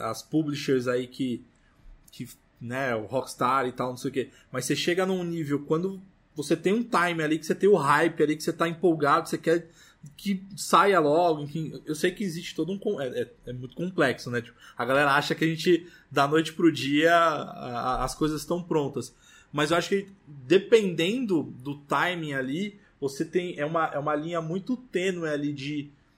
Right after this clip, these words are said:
talvez perder um pouco o hype, ou na verdade aumentar ainda mais o hype, aumentar ainda mais a expectativa e ter um certo, sei lá, pode correr o risco de ser bom pra caramba ou,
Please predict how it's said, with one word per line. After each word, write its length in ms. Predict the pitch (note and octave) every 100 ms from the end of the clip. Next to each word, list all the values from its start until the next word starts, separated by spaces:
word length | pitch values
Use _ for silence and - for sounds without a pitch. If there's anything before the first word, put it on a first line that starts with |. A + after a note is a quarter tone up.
| _ - - _ _ _ _
talvez 400 | D3+ D3 D#3+ -
perder 400 | - E3+ C#3 E3
um 140 | A3+
pouco 360 | A#3+ G3+ G3 F#3
o 40 |
hype, 520 | C#3+ C3+ D#3+ G3+ B3 G#3
ou 140 | F3+
na 120 | F#3
verdade 480 | G3 G3 E3+ E3+ F3
aumentar 480 | F#3+ F#3+ F3+ D#3+ E3+
ainda 240 | A3+ A#3
mais 260 | G#3 F#3 E3+
o 60 | D#3+
hype, 480 | C#3 D#3 G3 G3
aumentar 360 | F#3+ F3+ D#3+ D#3+
ainda 200 | G3+ G#3
mais 160 | G3 F#3
a 40 |
expectativa 880 | D#3+ E3+ - E3 D#3+ F3 F3 G3 G3+ - - - -
e 80 |
ter 160 | E3 G3
um 80 | G3
certo, 580 | G3 F#3 F#3+ A3 A3 A3 -
sei 140 | - F#3
lá, 480 | F3 A#2+ - - - - - - -
pode 200 | E3+ -
correr 200 | G3+ G3
o 60 |
risco 200 | G3 F#3+
de 80 | D#3+
ser 260 | G3 G3 -
bom 340 | D#3+ C#3 F3 C4+
pra 140 | C4
caramba 520 | - F#3+ F3 G3 G#3+
ou, 300 | G3 G3+ G3